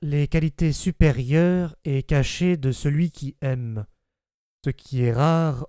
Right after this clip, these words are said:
en lui, exceptionnel. C'est pourquoi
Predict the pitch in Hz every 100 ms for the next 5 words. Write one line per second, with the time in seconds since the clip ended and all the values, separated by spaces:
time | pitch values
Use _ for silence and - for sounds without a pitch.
0 | - 135 143 147 123 - _ _ _ _
1 | _ - - 143 - 147 127 107 101 101
2 | _ _ _ _ _ _ _ _ _ -
3 | 139 139 127 - - 147 170 156 151